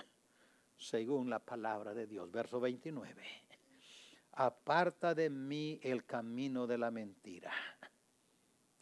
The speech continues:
y en tu misericordia concédeme tu ley." "Aparta de mí el camino de la mentira." ¿Qué está diciendo? Yo rechazo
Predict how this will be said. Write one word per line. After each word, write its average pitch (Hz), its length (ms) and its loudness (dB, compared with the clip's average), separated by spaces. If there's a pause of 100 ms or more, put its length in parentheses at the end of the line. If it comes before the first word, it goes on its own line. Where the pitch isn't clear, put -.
(100)
y 139 140 6
en 127 140 6
tu 127 120 0
misericordia 104 1000 -4 (720)
concédeme 101 760 -2
tu - 140 -14
ley." 98 380 -14 (640)
"Aparta 185 720 10
de 175 160 8
mí 185 500 2
el 165 240 6
camino 147 800 6 (420)
de 120 200 2
la 120 160 6
mentira." 110 680 -4 (1400)
¿Qué 160 100 -2
está 147 200 4
diciendo? 123 720 0 (800)
Yo 120 140 2
rechazo 156 880 8